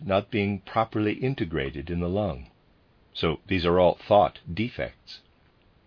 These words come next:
They arise when we are not able, as we descend, to govern our organism in the right way,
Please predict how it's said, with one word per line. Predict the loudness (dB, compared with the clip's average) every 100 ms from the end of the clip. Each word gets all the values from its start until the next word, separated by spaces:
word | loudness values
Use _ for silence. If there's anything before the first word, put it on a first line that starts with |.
| _ _ _ _ _ _ -20 -20 -20 -20 -20 -20 -6 6
They | 8
arise | 10 8 6 4 2
when | 2 0 2
we | 4
are | 6
not | 4 2 0
able, | -2 0 0 0
as | 0 0 -2
we | -2 -4
descend, | -2 -4 -2 -2 -2 -6 -8 -12 _ _ _ _ _ -6
to | -2
govern | 6 6 6 0 2
our | 2 2
organism | 0 0 -2 -4 -6 -6
in | -6
the | -2
right | -2 -2
way, | -2 -2 -4